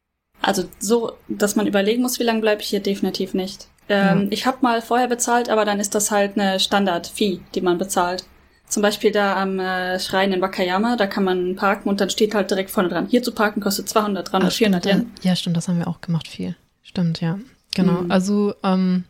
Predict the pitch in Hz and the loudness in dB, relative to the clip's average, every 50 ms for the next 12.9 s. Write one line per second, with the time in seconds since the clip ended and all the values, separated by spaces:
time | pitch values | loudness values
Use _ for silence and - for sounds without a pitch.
0 | _ _ - _ - _ _ _ _ _ _ _ _ _ _ _ _ _ _ _ | _ _ -20 _ -20 _ _ _ _ _ _ _ _ _ _ _ _ _ _ _
1 | _ _ _ _ _ _ _ _ - 180 185 - - 196 196 233 - - - - | _ _ _ _ _ _ _ _ 0 0 0 2 2 0 0 0 0 -2 -10 -4
2 | - 190 185 196 202 - - 180 165 165 165 165 - - 185 185 208 220 - - | 0 0 0 0 0 -2 -2 -2 0 0 -2 -2 -2 0 0 0 0 0 -4 -6
3 | - - - - 214 190 175 190 196 - _ 196 190 180 180 180 175 175 175 180 | -8 -8 -8 -4 -2 0 2 2 0 -2 _ 0 0 2 2 2 2 2 2 2
4 | 180 185 180 175 170 170 175 180 180 170 170 - - - 165 - - 151 - - | 2 2 2 2 2 2 2 2 2 0 0 -2 0 -2 0 0 0 -4 -4 -4
5 | - 175 165 143 160 151 139 - - - _ _ _ _ - 170 175 170 170 165 | -2 0 0 2 0 -2 -4 -6 -14 -20 _ _ _ _ -2 0 0 0 0 -2
6 | - 180 190 202 214 190 175 185 - _ - 170 170 170 - - 180 165 180 190 | 0 0 0 0 0 -2 -2 -4 -4 _ -2 0 0 0 0 0 0 0 0 -2
7 | - - - 170 165 170 - 285 277 269 240 175 160 - - 160 156 - - - | -4 -2 -2 0 0 0 -4 -8 -10 -2 -2 -2 -2 0 -2 -2 -2 -2 -6 -14
8 | _ _ _ _ - - - - - - - - - - - - _ _ _ _ | _ _ _ _ -20 -20 -20 -18 -14 -14 -12 -12 -14 -16 -20 -20 _ _ _ _
9 | _ _ _ - 233 226 226 220 220 220 220 220 220 220 - - 127 131 226 127 | _ _ _ -2 0 0 2 0 0 -2 -2 -2 -2 -4 -4 -8 -12 -16 -16 -16
10 | - - - 208 180 175 170 165 170 170 160 156 - 160 151 147 156 311 311 311 | -14 -10 -6 -6 -2 -2 -2 -2 0 0 0 0 0 0 0 0 2 2 2 2
11 | 320 359 370 392 349 294 277 247 226 208 208 196 202 202 - 214 190 202 202 - | 2 0 0 0 -2 -2 0 0 0 0 0 -2 -2 -2 -2 -2 -2 -2 0 0
12 | 208 240 247 - 285 254 233 240 240 - - 214 202 214 240 277 277 | 0 -2 -2 0 0 0 0 -2 -4 -4 -4 -2 -2 0 0 0 -2